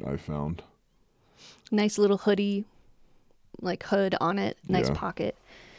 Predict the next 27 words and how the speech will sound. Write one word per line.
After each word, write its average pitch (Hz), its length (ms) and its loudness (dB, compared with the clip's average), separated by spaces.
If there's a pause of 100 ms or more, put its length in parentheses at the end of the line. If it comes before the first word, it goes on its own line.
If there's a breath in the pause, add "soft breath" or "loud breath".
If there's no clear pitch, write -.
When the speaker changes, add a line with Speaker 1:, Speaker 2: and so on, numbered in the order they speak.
(840 loud breath)
Speaker 1:
What 110 140 4
about 131 240 6
books? - 760 -2 (1080 soft breath)
Are 95 100 4
you 98 160 4
cool 101 260 6
on 98 120 8
clothing? 98 500 4
I - 40 -2
can't - 260 -2
Speaker 2:
Yeah. 349 160 2 (180)
Speaker 1:
really 78 160 0
think - 140 -2
Speaker 2:
Well, 240 160 8
Speaker 1:
of - 40 2
much 67 200 -4
else. 65 120 -2
Speaker 2:
just 302 200 -2
anything 311 400 6
really 254 200 8
Fjallraven 190 680 4 (100)
is 190 380 -2 (1600)
epic, 208 380 2
and 214 280 4
it, 247 180 8
it's - 220 2
not 254 300 4